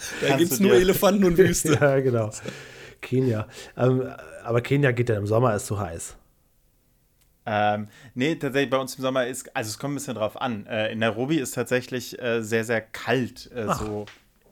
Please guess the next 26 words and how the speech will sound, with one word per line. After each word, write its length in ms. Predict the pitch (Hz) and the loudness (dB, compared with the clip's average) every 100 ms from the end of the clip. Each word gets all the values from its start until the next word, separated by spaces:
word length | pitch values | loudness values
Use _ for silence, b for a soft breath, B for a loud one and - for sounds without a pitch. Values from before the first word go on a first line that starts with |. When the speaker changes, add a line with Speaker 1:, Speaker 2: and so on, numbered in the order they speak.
| _ | _
Speaker 2:
ab 200 | 120 - | -4 -4
Juli, 520 | 104 117 120 117 113 | -6 -4 -4 -4 -2
August, 460 | 107 104 117 113 - | -4 -4 -4 -6 -8
September, 500 | - 120 117 107 107 | -6 -4 -2 0 0
da 200 | 107 110 | -2 0
waren's, 360 | 117 117 - B B B _ | 0 0 -6 B B B _
da 100 | 113 | -4
hatte 100 | 113 | -2
ich 80 | 127 | -2
meine 300 | 120 120 113 | -2 0 0
letzte 360 | 127 127 131 | 0 -2 -8
Corona-Infektion 1200 | - 117 127 139 123 110 113 117 - - 123 123 | -8 -6 -4 0 0 -2 -6 -10 -10 -4 -2 -2
und 100 | 113 | -2
da 140 | 110 110 | -4 -2
sa-, 140 | 117 | -2
lag 400 | 95 85 113 123 | -4 -2 0 0
ich 140 | 120 | -2
dann 180 | - 113 | -6 -6
irgendwie 340 | 123 120 - 120 | -6 -10 -10 -8
in 140 | 113 | -6
einem 160 | 117 123 | -6 0
Haus, 320 | 131 135 - | 0 -2 -4
was 240 | 117 - | -4 -4
nicht 200 | 123 - | -8 -6
beheizt 540 | 113 113 135 - - 110 | -4 -2 -2 -6 -12 -2
wird, 260 | 120 127 | -2 -4